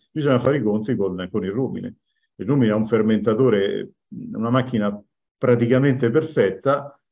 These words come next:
ma ha questo effetto collaterale, che per certi versi è benefico, di distruggere buona parte dei nutrienti che vengono utilizzati, compresi quelli che normalmente magari ve-, verrebbero utilizzati nella nutrizione clinica, che so,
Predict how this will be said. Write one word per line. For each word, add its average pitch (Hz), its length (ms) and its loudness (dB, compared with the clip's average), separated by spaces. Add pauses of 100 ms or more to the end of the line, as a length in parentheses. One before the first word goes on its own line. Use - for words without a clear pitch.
ma 131 180 2
ha 120 100 0
questo 135 320 2
effetto 131 480 2
collaterale, 110 800 2
che 98 160 -4
per - 180 -6
certi 104 320 -2
versi 123 320 2
è 120 60 -2
benefico, 110 560 -2
di 95 140 -10
distruggere 95 880 -4 (320)
buona 123 320 4
parte 110 580 0
dei 107 260 2
nutrienti 104 720 0
che 95 140 -2
vengono 110 340 2
utilizzati, 127 680 0 (220)
compresi 139 640 0
quelli 117 440 2
che 101 100 2
normalmente 104 720 -2
magari 95 360 -2
ve-, 98 220 -4 (320)
verrebbero 113 540 2
utilizzati 104 580 0
nella 92 260 -4
nutrizione 90 600 -10
clinica, 92 420 -4
che 98 80 -8
so, 104 340 -6